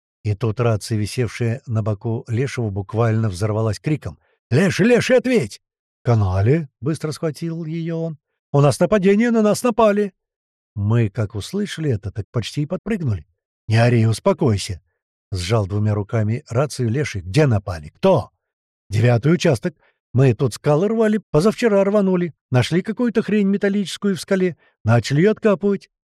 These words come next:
"Какую хрень?" — удивился Леший и мы. "Не знаю, железную штуку какую-то,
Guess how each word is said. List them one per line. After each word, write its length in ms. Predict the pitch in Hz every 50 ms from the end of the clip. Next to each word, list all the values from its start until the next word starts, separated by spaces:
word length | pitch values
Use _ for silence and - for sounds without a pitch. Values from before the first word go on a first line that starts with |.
| _ _
"Какую 520 | - 135 110 - - - 139 131 139 156
хрень?" — 360 | 139 - 202 214 214 208 175 - _ _ _ -
удивился 480 | 143 127 135 156 175 170 151 - -
Леший 340 | 175 185 185 151 - 185 180
и 40 | 175
мы. 240 | 160 131 98 80 - _ _ _ _ _ _ _ _ _ _ _ _ _ _ _
"Не 120 | - 139 185
знаю, 340 | 180 170 196 180 175 175 170
железную 580 | 131 131 143 196 233 214 185 220 233 226 202
штуку 640 | - - 233 233 220 - - 220 214 214 208 196 190
какую-то, 560 | - 185 170 - 202 190 185 165 - 190 170